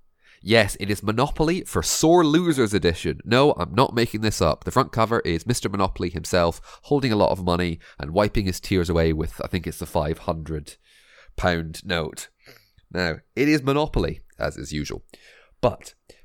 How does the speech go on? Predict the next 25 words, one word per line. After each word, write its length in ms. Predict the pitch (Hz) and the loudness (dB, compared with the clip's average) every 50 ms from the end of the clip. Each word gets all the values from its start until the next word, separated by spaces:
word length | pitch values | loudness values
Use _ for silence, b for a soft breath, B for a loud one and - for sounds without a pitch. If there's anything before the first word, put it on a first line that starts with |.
| - | -8
players 300 | - - 202 220 208 175 | -2 0 2 2 2 2
advance 400 | 143 110 95 123 135 147 - - | 0 -2 0 0 0 0 0 -2
in 100 | - 101 | -4 -4
this 160 | 90 82 - - | -4 -4 -4 -4
game 340 | - 78 67 65 69 - - - - _ _ _ _ _ _ _ | -4 -4 -4 -4 -8 -10 -12 -16 -20 _ _ _ _ _ _ _
by 440 | - 85 85 85 85 85 82 80 - - _ _ _ _ _ _ _ _ _ - | 2 4 4 6 4 4 2 0 -2 -6 _ _ _ _ _ _ _ _ _ -10
doing 340 | 104 101 139 143 151 151 131 | -2 2 4 4 4 4 2
all 200 | - - 113 117 | 0 0 2 2
the 260 | 110 113 110 104 101 - _ _ _ _ _ _ - | 2 2 0 0 -2 -4 _ _ _ _ _ _ 2
bad 300 | 104 92 95 90 85 - | 4 4 4 4 0 -2
things. 800 | - - - 65 60 - - - - - - - - - _ _ _ _ _ _ _ _ - - | -4 -6 -6 -6 -6 -8 -14 -14 -14 -14 -14 -14 -18 -20 _ _ _ _ _ _ _ _ -12 -10
You 100 | - - | -8 -8
can't 300 | 80 - - 78 69 - | -4 -2 -2 -2 -2 -2
see 100 | - - | -2 -2
this, 140 | 73 69 - | -2 -2 -2
but 100 | - - | -4 -4
I'm 100 | - 78 | -4 -2
doing 260 | 73 73 71 69 - - | -2 -4 -4 -4 -6 -6
quotation 440 | - 87 - - 71 - - 73 69 | -6 -4 -2 -2 -2 -2 -4 -8 -6
fingers. 460 | - 71 71 67 - - - - b b b b - | -4 -4 -4 -4 -8 -10 -12 -12 b b b b 0
Things 200 | - 131 127 117 | 0 0 2 2
like 280 | 107 98 92 90 - b b b - | 2 2 2 2 0 b b b 4
paying 380 | - - - 107 101 104 107 101 | 6 8 8 8 6 4 2 2
rent 500 | 92 95 87 80 73 73 - - - - | 4 4 4 4 2 -2 -8 -10 -10 -8
or 220 | 71 67 67 67 | -6 -6 -6 -8